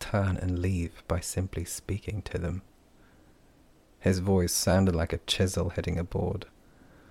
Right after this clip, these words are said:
Crow's luminous eyes narrowed, and they tensed their mouth again.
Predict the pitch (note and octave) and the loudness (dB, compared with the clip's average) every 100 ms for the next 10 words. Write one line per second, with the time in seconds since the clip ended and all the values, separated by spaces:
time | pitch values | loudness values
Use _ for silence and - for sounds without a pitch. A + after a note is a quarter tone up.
0 | - - - - - _ - - - - | -20 -20 -20 -20 -20 _ -20 -20 -20 -14
1 | - - A2+ G#2+ G2+ G#2+ A2+ A2 G#2 G2+ | 0 8 10 10 6 8 10 8 8 6
2 | F#2 - G2 F2 E2 - - - - - | 6 4 4 6 4 -2 -6 -14 -18 -4
3 | F#2 E2+ - F#2 F2+ - - F#2 F2+ F#2+ | -2 0 -2 0 0 -2 -4 -2 -2 -2
4 | - - F#2 F#2+ | -4 -6 -4 -6